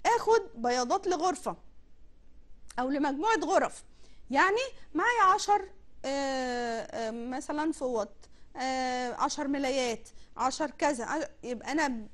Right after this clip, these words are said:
بسجل كل حاجة في البياضات في السجلات بتاعتي دي. يبقى أنا كده رايح إيه؟ المخزن.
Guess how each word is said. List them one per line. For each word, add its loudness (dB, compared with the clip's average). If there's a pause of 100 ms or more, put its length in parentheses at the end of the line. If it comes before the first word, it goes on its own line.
(160)
بسجل 6 (380)
كل 8
حاجة 6
في 0
البياضات 6
في 2
السجلات 4
بتاعتي 4
دي. 2 (420)
يبقى 4
أنا 6
كده 6
رايح 8
إيه؟ 6
المخزن. 4